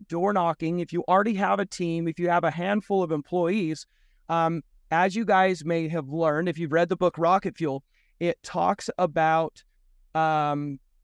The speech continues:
a leader's responsibility, a visionary's responsibility, right? It talks about visionaries and integrators. A visionary's main responsibility is vision, of course, and number two is the culture of their team. And getting people,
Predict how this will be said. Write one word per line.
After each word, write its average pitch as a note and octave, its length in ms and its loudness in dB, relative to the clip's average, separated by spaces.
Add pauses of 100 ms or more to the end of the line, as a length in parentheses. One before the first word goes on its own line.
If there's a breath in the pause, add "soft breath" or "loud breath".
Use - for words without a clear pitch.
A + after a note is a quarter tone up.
a E3 200 0
leader's G3+ 500 0
responsibility, F3+ 760 2
a D#3 40 0
visionary's F3+ 680 0
responsibility, C#3 840 -2
right? D3+ 200 2
It D3+ 80 -6
talks D#3 200 0
about D3 260 0
visionaries F#3 540 0
and D#3 120 -2
integrators. C3+ 560 -4
A D3 100 -2
visionary's A3 600 0
main F#3+ 340 2
responsibility G#3+ 1000 0 (360)
is G3+ 200 0
vision, F3 580 0
of D#3+ 140 0
course, F3+ 320 0
and E3 120 -2
number D#3 360 -4
two G#3+ 240 -2
is F#3+ 120 0
the D3+ 120 -4
culture F3 640 -2 (400)
of E3 180 4
their D3 160 2
team. F3 460 -4 (600)
And E3 520 0 (460)
getting A#3 340 2
people, G#3 600 0